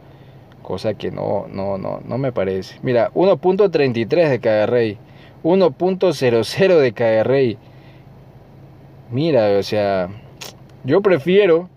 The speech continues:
manquear, practicar y aprender que a que me baneen una cuenta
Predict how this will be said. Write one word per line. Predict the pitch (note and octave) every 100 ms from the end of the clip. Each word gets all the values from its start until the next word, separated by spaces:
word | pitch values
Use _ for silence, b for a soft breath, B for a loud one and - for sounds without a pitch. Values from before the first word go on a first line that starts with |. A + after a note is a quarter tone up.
| _ - -
manquear, | C3 C3+ C3 - D#3+ E3+ D#3+ F3+ B B B B -
practicar | C#3+ C#3 C#3 C3 D3 E3 E3+ -
y | C#3+
aprender | C#3 A#2+ B2+ B2 B2+ E3+ F#3 - - - -
que | B2
a | A#2
que | - A#2+
me | A#2 A2+
baneen | A2 A#2+ D3+
una | D3+ B2
cuenta | - C#3+ D#3+ D3+ E3+